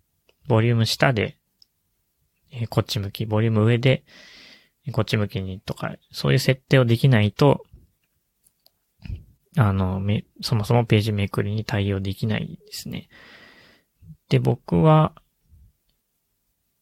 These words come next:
ど-、えっとね、な、元々は、ページ上が進むで、ページ下が戻るにしてたんですが、なんか、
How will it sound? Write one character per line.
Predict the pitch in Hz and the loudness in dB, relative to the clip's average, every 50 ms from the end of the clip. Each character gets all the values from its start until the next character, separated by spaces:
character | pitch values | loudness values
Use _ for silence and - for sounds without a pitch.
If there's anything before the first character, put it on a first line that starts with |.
| _ _ _ _ _ _ _ _ _ _ _ _ _ _ _ _ _ _ _ _ _ _ _ _ _ _ _ _ | _ _ _ _ _ _ _ _ _ _ _ _ _ _ _ _ _ _ _ _ _ _ _ _ _ _ _ _
ど-、 | - 139 131 135 - _ _ _ | -6 -6 -6 -6 -8 _ _ _
え | - 139 | -6 -6
っ | 117 | -6
と | - - 117 | -4 -6 -6
ね、 | 113 107 107 110 147 - - _ _ - _ _ _ _ _ _ _ _ | -6 -6 -8 -10 -12 -16 -20 _ _ -20 _ _ _ _ _ _ _ _
な、 | 151 135 | -2 -2
元 | 110 110 123 - - | -2 -2 -4 -4 -4
々 | 190 208 - - 202 190 139 | -6 -6 -4 -2 2 2 4
は、 | 113 - - _ _ _ _ _ - - - _ _ _ _ _ _ _ _ _ _ _ _ _ _ _ _ _ _ _ _ _ _ _ _ _ _ - - _ _ _ | 2 2 0 _ _ _ _ _ -20 -20 -20 _ _ _ _ _ _ _ _ _ _ _ _ _ _ _ _ _ _ _ _ _ _ _ _ _ _ -20 -20 _ _ _
ペ | - - - 143 | -4 -2 0 0
ー | 139 | 0
ジ | 135 139 139 | 2 2 2
上 | 135 123 127 131 131 131 127 127 127 131 - _ _ _ _ _ _ _ _ _ _ _ _ _ _ _ _ _ _ _ _ _ _ _ | 4 4 4 4 4 4 4 4 2 0 -2 _ _ _ _ _ _ _ _ _ _ _ _ _ _ _ _ _ _ _ _ _ _ _
が | 151 139 139 135 | -2 0 0 2
進 | - - 107 - - 123 | 2 0 0 0 0 0
む | 117 120 110 | 0 0 -2
で、 | 107 101 | -4 -4
ペ | - - 120 | -4 -2 -2
ー | 113 | -2
ジ | 110 110 | 0 -2
下 | 110 - - - 120 113 | -4 -4 -2 -2 -2 -2
が | 110 104 | -2 -4
戻 | 107 107 107 113 113 | -2 0 2 2 2
る | 110 107 101 - _ _ _ _ _ _ _ _ _ _ _ _ _ _ _ | 2 2 0 -4 _ _ _ _ _ _ _ _ _ _ _ _ _ _ _
に | 147 123 | -6 -6
し | 113 - - | -6 -6 -6
て | 135 | -6
た | 135 117 | -4 -4
ん | 107 | -4
で | 104 101 | -4 -6
す | - - | -8 -8
が、 | 131 123 | -6 -6
な | 117 123 131 | -4 -4 -6
ん | 131 | -4
か、 | - - 110 101 107 _ | -2 0 0 0 0 _